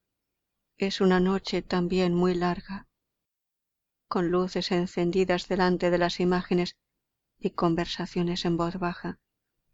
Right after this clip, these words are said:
sostenidas en el hueco de las puertas que rechinan al abrirse. Yo me senté en el corredor, cerca de una mesa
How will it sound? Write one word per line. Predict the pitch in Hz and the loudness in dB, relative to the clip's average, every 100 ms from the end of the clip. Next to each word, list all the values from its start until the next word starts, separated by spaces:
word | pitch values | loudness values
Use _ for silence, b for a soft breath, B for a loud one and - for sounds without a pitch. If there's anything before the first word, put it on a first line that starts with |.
| _ _ _ _ - | _ _ _ _ -8
sostenidas | - 170 - 170 175 180 190 180 | -4 -4 -2 -2 0 -2 -4 0
en | |
el | 170 180 | 0 2
hueco | 185 165 165 | 0 0 0
de | 165 | 0
las | 170 - | -2 -4
puertas | - 175 196 - 185 190 - _ _ _ _ - | -4 -4 -4 -10 -12 -10 -12 _ _ _ _ -12
que | 180 | -8
rechinan | 165 175 - 175 170 170 | -6 -6 -4 -2 -2 -2
al | 170 | -2
abrirse. | 170 170 165 - - 196 _ _ _ _ _ _ _ _ _ _ _ _ _ _ _ _ _ _ _ _ _ _ _ _ _ _ _ _ _ _ _ _ _ _ | -4 -4 -6 -8 -10 -12 _ _ _ _ _ _ _ _ _ _ _ _ _ _ _ _ _ _ _ _ _ _ _ _ _ _ _ _ _ _ _ _ _ _
Yo | 208 190 185 | -2 2 4
me | 185 185 | 4 2
senté | - 175 165 190 | 2 0 2 2
en | 175 | 2
el | 175 175 | 2 0
corredor, | - 175 180 175 185 - _ _ _ _ _ _ _ _ _ _ _ _ | -2 -2 -2 -6 -8 -10 _ _ _ _ _ _ _ _ _ _ _ _
cerca | - 190 - 175 170 | -4 -2 -2 -4 0
de | 180 | 2
una | 185 180 | 2 2
mesa | 185 180 185 175 | 2 0 -4 -6